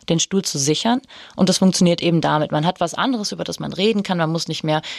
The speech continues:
erklären, warum die Wirtschaft nicht funktioniert, sondern man kann jetzt, äh, positive Nachrichten bringen, auch nach außen. Man spricht wieder mehr mit dem Ausland, knüpft dort mehr Kontakte wieder, ähm, kann vielleicht auch von dort auf mehr Kooperation hoffen, auf Geld hoffen, das gerade dringend in der Regierung gebraucht wird.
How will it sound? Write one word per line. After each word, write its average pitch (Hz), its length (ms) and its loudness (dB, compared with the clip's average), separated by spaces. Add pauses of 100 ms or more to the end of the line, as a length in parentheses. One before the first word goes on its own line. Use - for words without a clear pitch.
(100)
erklären, 165 380 -4
warum 156 160 -2
die 143 100 -4
Wirtschaft 202 320 0
nicht 175 120 -4
funktioniert, 170 460 0
sondern 160 140 -4
man 151 140 -2
kann 156 260 -4
jetzt, 147 220 -4
äh, 147 200 0
positive 185 460 -2
Nachrichten 156 800 -4
bringen, 160 280 -2
auch - 160 -4
nach 151 220 -2
außen. 165 480 0
Man 151 160 -2 (280)
spricht - 360 -2
wieder - 160 -2
mehr 156 140 2
mit 151 140 0
dem 156 120 -2
Ausland, 175 640 -2
knüpft - 320 -6
dort 180 220 0
mehr 175 140 -4
Kontakte 165 560 -6
wieder, 160 280 0 (460)
ähm, 160 480 2 (120)
kann 165 300 0
vielleicht 156 300 -2
auch - 80 -6
von 156 200 -6
dort 123 300 -2
auf - 280 -6
mehr 165 160 -2
Kooperation 170 880 -4
hoffen, 165 340 -2
auf - 220 -6
Geld 165 400 -2
hoffen, 156 280 -4
das 151 140 -4
gerade 156 280 -6
dringend 156 340 -2
in 156 80 -2
der 151 100 0
Regierung 156 320 -2
gebraucht 151 480 -2
wird. 156 180 -2